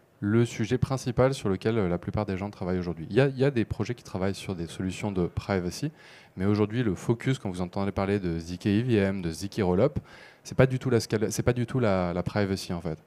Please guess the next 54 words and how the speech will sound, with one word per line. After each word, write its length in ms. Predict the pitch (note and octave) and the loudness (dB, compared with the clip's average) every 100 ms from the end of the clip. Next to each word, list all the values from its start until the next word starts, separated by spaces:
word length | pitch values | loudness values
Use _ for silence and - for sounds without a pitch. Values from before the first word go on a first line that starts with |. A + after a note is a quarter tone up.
| - - - - - | -20 -20 -20 -20 -14
Euh, 60 | E2+ | -10
quand 100 | G2 | -6
vous 140 | G#2 G#2+ | 0 2
entendez 200 | G#2 A2 | 4 4
un 220 | G#2+ F2+ | 4 2
Z 160 | F2+ G#2 | -2 2
K 80 | |
Rollup, 320 | A2+ G2 C#3 D3 | 4 8 6 6
par 140 | G2+ | 4
exemple, 400 | G2 G#2+ C#3+ C3+ B2+ - | 4 2 0 -4 -14 -10
on 160 | F#2+ | -4
a 80 | F2+ | -2
vite 180 | F#2 C3+ | -2 -2
tendance 280 | B2 B2+ - | 0 0 0
à 80 | G2+ | 0
se 60 | |
dire : « 160 | A#2+ B2 | 0 0
Ah 100 | C#3 | 0
bah 100 | A#2 | -2
ça 140 | - | -2
va, 220 | A2+ C3 A#2 | -2 -2 -4
c'est 120 | - | -6
cool, 200 | - A#2+ | -4 -2
je 60 | |
suis 100 | - | 0
anonyme. » 340 | G2+ G#2 G2+ F2 - | -2 -2 -4 -8 -14
C'est 180 | - F#2 | -10 -8
pas 200 | - A2+ | 0 0
du 100 | A2 | 0
tout 140 | - G#2+ | -4 -4
le 60 | |
cas. 180 | G2 F2 - | -4 -4 -6
Un 120 | F2 | -6
Z 140 | F2 | -6
K 80 | - | -2
Rollup, 320 | G#2+ F#2+ B2+ - - _ _ | 0 2 2 -2 -16 _ _
ça 140 | - E2+ | -10 -6
n'est 100 | F2 | 0
pas 160 | A2+ | 0
fait 260 | - A2+ A#2+ - | 0 -2 -2 -8
pour 200 | - F#2 | -4 -2
être 220 | G2+ - _ - | -2 -4 _ -8
anonyme, 400 | G2 F2+ G2 C3+ A2 | -4 -4 -4 -6 -4
et 60 | |
vous 80 | F#2 | -4
n'êtes 160 | F2 E2 | -4 -2
pas 140 | G#2 | -2
anonyme 280 | G2+ G2 F#2+ | 0 -2 -4
dessus. 280 | F2 - - _ | -6 -6 -14 _
C'est 120 | - F2+ | -14 -4
important 260 | F#2+ G2 | -4 -2
de 60 | F#2+ | -6
le 60 | |
savoir. 260 | - E2+ | -4 -6